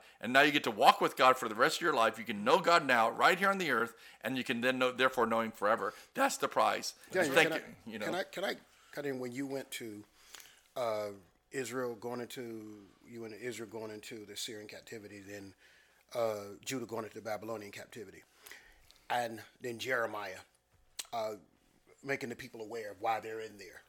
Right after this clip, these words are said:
Speaker 2: Now, God said something to Jeremiah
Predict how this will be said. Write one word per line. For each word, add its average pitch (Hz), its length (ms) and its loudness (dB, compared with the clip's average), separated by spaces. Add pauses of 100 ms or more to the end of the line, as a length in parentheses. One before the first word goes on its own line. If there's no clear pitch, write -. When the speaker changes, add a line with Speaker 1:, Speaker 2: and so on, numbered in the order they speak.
(420)
Speaker 2:
Now, 123 300 0 (1200)
God 269 380 2
said - 480 0
something 131 640 -4
to 135 160 -8
Jeremiah 110 800 -2